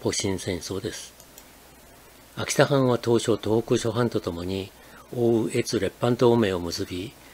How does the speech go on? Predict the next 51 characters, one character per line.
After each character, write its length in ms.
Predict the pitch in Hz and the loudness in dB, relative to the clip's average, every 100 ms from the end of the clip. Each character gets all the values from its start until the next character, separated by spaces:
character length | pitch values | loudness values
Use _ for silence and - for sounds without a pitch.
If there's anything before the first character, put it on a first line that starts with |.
| - - | -16 -4
朝 240 | 123 123 | 0 2
敵 180 | 120 - | 0 -2
と 120 | 123 | -4
さ 160 | - 110 | 0 0
れ 100 | 113 | 0
た 300 | 110 113 - - | -2 -2 -4 -10
会 200 | 120 117 | -2 0
津 120 | 123 | 2
藩 180 | 123 110 | 2 0
と 160 | - 95 | 0 -2
庄 240 | - 117 | 0 2
内 220 | 127 131 | 2 2
藩 200 | 113 98 | 0 -2
を 60 | 98 | -2
支 180 | - 110 | 0 0
援 120 | 123 | 0
す 120 | - | 0
る 200 | 127 127 123 | 0 0 -2
立 200 | 117 123 | -4 0
場 80 | |
を 80 | 117 | 0
取 160 | 104 90 | -2 -8
り 60 | |
ま 100 | 80 | -8
し 60 | - | -10
た。 220 | - - - - - - - - - - - - - - - - | -12 -14 -18 -20 -20 -20 -20 -20 -20 -20 -20 -20 -20 -20 -20 -12
し 100 | - | -8
か 140 | - 131 | -4 0
し 120 | 127 | 0
藩 280 | - 127 127 | 2 4 4
内 160 | 113 | 4
で 80 | 101 | 2
は、 300 | 92 95 - - - - | -2 -4 -6 -16 -20 -12
新 220 | - - 127 | -2 4 4
政 300 | - 123 101 | 6 4 2
府 240 | - 120 | -2 2
側 240 | 110 107 | 2 2
か 320 | 107 120 113 - - - - | 0 -2 -4 -6 -20 -16 -8
列 160 | 104 - | -8 -2
藩 180 | 123 117 | 0 2
同 180 | 110 | 2
盟 180 | 110 110 | 4 2
側 200 | 110 107 | 2 0
か 160 | - 104 | -2 0
で 160 | 104 | 2
意 80 | 95 | 0
見 240 | - 120 110 | 2 2 2
が 100 | 87 | 0
分 120 | 87 | -4
か 100 | 87 | -6
れ、 240 | 90 90 | -6 -8